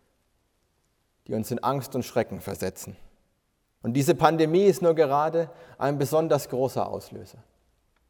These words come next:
Aber die Lösung ist immer dieselbe. In den Armen Gottes gibt es Geborgenheit. Wir tun jetzt alles, was in unserer Macht steht, um Leben zu retten.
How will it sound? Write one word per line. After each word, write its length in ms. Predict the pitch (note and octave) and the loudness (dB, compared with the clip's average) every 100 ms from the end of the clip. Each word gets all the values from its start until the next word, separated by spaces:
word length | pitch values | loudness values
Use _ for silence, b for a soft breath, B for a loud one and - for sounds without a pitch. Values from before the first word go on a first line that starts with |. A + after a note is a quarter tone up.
| _ _ _ _ _ _ _ | _ _ _ _ _ _ _
Aber 200 | C3 E3+ | 6 8
die 120 | E3+ | 8
Lösung 480 | D#3 F3+ G#3+ F#3+ F3+ | 10 10 10 6 0
ist 220 | D#3+ - - | -2 -4 -2
immer 260 | F3 E3+ | 0 0
dieselbe. 580 | D3 C3+ - A2 G#2+ A2 - _ _ _ _ _ _ _ _ _ _ _ _ _ - | -2 -6 -4 -6 -8 -16 -18 _ _ _ _ _ _ _ _ _ _ _ _ _ -12
In 60 | |
den 240 | G2+ G2+ - | -8 -6 0
Armen 380 | A#2+ C3+ C3+ B2+ | 0 0 -2 0
Gottes 640 | A#2 - A#2+ - - - _ _ _ _ _ _ _ _ _ _ _ _ _ _ _ _ - | -2 -2 -8 -10 -20 -20 _ _ _ _ _ _ _ _ _ _ _ _ _ _ _ _ -10
gibt 240 | A2 - | -8 -8
es 100 | - | -8
Geborgenheit. 720 | G#2+ G2 F#2 F2+ F2 F#2 - _ _ _ _ _ _ _ _ _ _ _ _ _ _ _ _ _ _ | -8 -8 -10 -14 -18 -20 -20 _ _ _ _ _ _ _ _ _ _ _ _ _ _ _ _ _ _
Wir 160 | A#2+ B2 | 0 4
tun 260 | D#3 F3+ | 4 6
jetzt 260 | E3+ E3 - | 6 4 4
alles, 320 | C#3+ E3+ D#3+ | 6 6 6
was 140 | D3 C#3+ | 4 4
in 80 | |
unserer 300 | D3 C#3 C3+ B2 | 0 2 2 4
Macht 300 | C3+ C#3+ - | 4 2 -4
steht, 320 | - D3 C#3 | 0 0 2
um 120 | A#2 | 4
Leben 320 | A#2 B2+ C3+ | 4 4 2
zu 160 | - A#2 | -2 2
retten. 360 | A2+ A#2+ D3+ | 2 0 -6